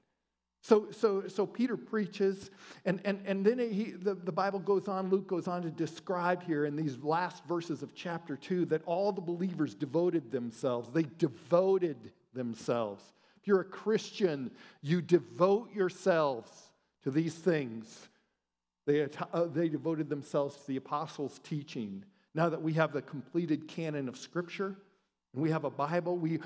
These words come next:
we are devoted to studying God's Word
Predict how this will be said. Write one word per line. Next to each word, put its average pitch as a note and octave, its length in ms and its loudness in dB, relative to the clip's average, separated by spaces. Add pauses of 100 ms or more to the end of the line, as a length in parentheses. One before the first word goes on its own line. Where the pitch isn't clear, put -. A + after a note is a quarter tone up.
(100)
we E3+ 120 6
are D#3 80 4
devoted E3 920 2 (160)
to - 80 -20
studying D#3+ 640 0
God's C#3+ 460 0
Word C#3+ 460 0